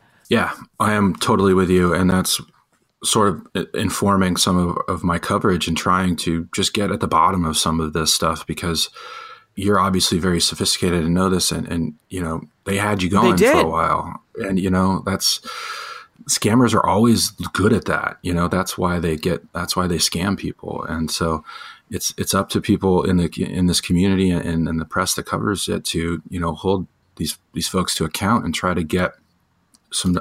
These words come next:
Speaker 1: just basic facts established. So, yeah, <laughs> I'm glad you didn't get in. <laughs>
Speaker 2: I certainly did not. Okay. And so do you have any idea, like,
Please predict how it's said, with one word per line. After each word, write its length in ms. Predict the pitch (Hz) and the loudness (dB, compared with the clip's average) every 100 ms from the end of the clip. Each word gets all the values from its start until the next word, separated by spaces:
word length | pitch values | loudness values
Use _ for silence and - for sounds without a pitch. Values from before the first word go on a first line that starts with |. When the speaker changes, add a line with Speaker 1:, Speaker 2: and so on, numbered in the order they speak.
| 80 | -4
Speaker 1:
just 220 | - - _ - | -8 -8 _ -4
basic 340 | 104 107 - - | 0 2 0 -2
facts 420 | - 95 113 - | -2 -2 -2 0
established. 960 | - - 76 - - - - - - - - _ - - | 0 -2 -4 -4 -6 -4 -6 -6 -10 -12 -16 _ -10 -2
So, 460 | - 85 80 85 _ - | -2 0 -4 -6 _ -8
yeah, 240 | 92 85 - _ _ | -6 -6 -12 _ _
<laughs> 280 | - _ - | -20 _ -6
I'm 460 | - - - - | -4 -2 -6 -2
glad 240 | - 104 104 | 0 2 4
you 60 | |
didn't 200 | 101 104 | 4 4
get 140 | 95 95 | 4 4
in. 200 | 120 80 - | 4 2 0
<laughs> 140 | - - | -2 0
Speaker 2:
I 120 | 151 | 2
certainly 320 | - 214 196 | 2 4 4
did 160 | 170 165 | 2 0
not. 480 | 180 151 92 - - _ _ _ | 0 2 0 -6 -20 _ _ _
Okay. 340 | 175 170 120 98 | 0 2 0 0
And 120 | 156 | 0
so 480 | - 156 147 143 139 - _ _ _ - | 4 6 8 6 4 -2 _ _ _ -4
do 100 | 147 | 2
you 100 | 160 | 4
have 100 | 165 | 4
any 120 | 170 | 2
idea, 240 | 165 170 | 4 4
like, 160 | 151 | 4